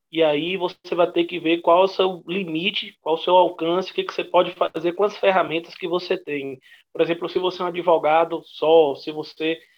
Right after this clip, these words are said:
vai ter uma parceria pra poder atuar com planejamento, com, né, com a consultoria, com a assessoria, se você vai agregar outro escritório, de que forma você vai fazer isso, né? Eu gosto muito dos comentários de Lu e de Léo nesse sentido, porque dá uma visão do todo,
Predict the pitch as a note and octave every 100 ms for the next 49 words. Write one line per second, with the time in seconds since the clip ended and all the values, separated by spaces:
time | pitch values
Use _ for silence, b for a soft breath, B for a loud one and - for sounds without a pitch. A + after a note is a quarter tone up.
0 | b _ C3 E3 F#3+ F#3 - E3+ E3+ E3
1 | E3 - D#3+ D3+ F3 F#3+ E3+ E3 D#3+ D#3
2 | D3+ C#3+ D3 E3 E3 D#3 D3+ D3 D3 C#3+
3 | C#3 D#3+ E3+ D#3+ - C#3 D3 D3 E3 -
4 | D3 D3 C3+ D3+ C#3+ E3+ D3+ B2 _ D3
5 | D3 D3 - D3 C#3 D3+ F3 D3+ A#2+ b
6 | b _ F3 E3+ E3+ - E3+ E3 F3 G3+
7 | G3 F3+ E3 F3 E3+ E3+ - - E3 D#3
8 | - D#3 F3+ D#3 B2+ _ _ _ F#3 G3
9 | G#3+ - F3 F#3+ G3 G3 G3 E3+ F3+ F3+
10 | D#3+ F3+ E3 C3+ - - _ _ _ -
11 | C#3 D3+ D3+ D3+ F#3 - E3 C#3+ F3+ -
12 | D3+ - D#3 C#3+ C#3 C#3 C3+ C#3 C3 C#3+
13 | E3+ E3 D3 C#3+ C#3 D3+ C#3+ C#3+ - C#3
14 | C3 - D#3 E3+ - D#3 - D3+ D3 E3+
15 | F#3 F3+ F3+ C#3 D3+ D3+ D#3 F3 - D3
16 | D3